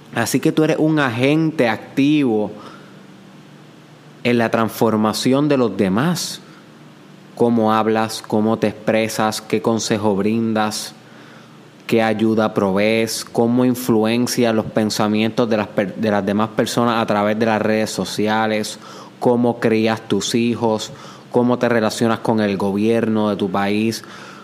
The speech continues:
cómo llevas a cabo política, ¿ok? Y no tienes que ser un político para llevar a cabo política, y de eso discutimos en el episodio que se llama Tú eres un animal político.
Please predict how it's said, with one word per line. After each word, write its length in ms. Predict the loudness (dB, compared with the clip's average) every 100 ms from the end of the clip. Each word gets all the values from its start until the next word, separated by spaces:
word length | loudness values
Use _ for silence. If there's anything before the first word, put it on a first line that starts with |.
| -20 -8
cómo 320 | 0 2 4
llevas 260 | 2 2 2
a 100 | 0
cabo 360 | 2 2 2 2
política, 920 | 0 2 2 2 0 2 0 -2 -6 -18 -20 -20 -20 -20 -14 -6
¿ok? 180 | -2
Y 240 | 0 2 2
no 140 | 2
tienes 180 | 2 0
que 140 | 0
ser 180 | 0 2
un 160 | 2 0
político 1040 | 0 0 2 0 2 0 0 0 0 -2
para 220 | 0 0 2
llevar 340 | 0 2 2
a 140 | 0
cabo 320 | 0 0 0 0
política, 880 | 2 2 2 0 0 -2 -2 -2 -2
y 100 | -2
de 100 | -2
eso 240 | 0 0
discutimos 600 | 0 -2 0 2 2 0
en 100 | 0
el 100 | 0
episodio 720 | 0 -2 0 2 2 2 -2 -6 -18 -20 -20 -20 -18 -4
que 100 | -2
se 220 | 0 0
llama 720 | 2 2 2 2 0 -2 0
Tú 160 | 2 2
eres 340 | 2 0 0
un 140 | 0
animal 420 | 2 2 2 2 0
político. 720 | 0 0 0 -2 -6 -8